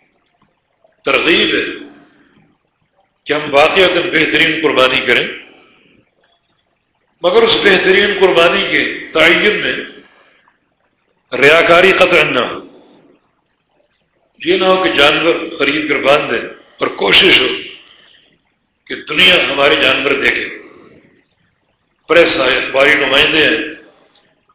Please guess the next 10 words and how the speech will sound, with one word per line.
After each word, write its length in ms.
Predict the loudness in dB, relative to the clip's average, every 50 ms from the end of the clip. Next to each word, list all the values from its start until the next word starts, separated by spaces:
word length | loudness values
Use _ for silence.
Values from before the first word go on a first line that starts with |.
| _ _ _ _ _ _ _ _ _
اور 120 | -10 -10
وہ 520 | -10 -6 0 2 2 2 2 0 -4 -6 -10 -12 -14 -18 -20 -20 -20 -20 -20 _ _ _ _ _ _ _ _ _ _ _ _ _ _ _ _ _ _ _ _ _ _ -10
ہمارے 280 | -4 0 2 2 2 2 2 2
جانوروں 400 | 2 0 0 0 -2 -2 -2 -2
کو 160 | -2 -6 -6
میڈیا 320 | -4 -2 -2 0 2 2 2
میں 160 | 2 2 2
پیش 340 | 2 2 4 4 4 2 2
کریں، 380 | 0 -2 -4 -6 -10 -14 -18 -20 -20 _ -20 -20 -20 _ _ _ _ _ _ _ _ _ -20 _ _ -4
ہماری 260 | 0 0 2 2